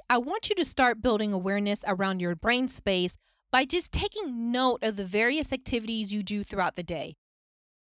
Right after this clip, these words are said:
You're gonna start by just observing without any judgment,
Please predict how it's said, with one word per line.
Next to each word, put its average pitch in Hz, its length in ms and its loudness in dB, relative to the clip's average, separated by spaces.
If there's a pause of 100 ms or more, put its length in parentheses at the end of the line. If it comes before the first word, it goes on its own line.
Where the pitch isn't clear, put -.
You're 302 180 6
gonna 403 220 4
start 320 360 6
by 220 160 4
just 208 360 0
observing 180 720 0 (640)
without 214 520 6
any 330 300 0
judgment, 262 640 2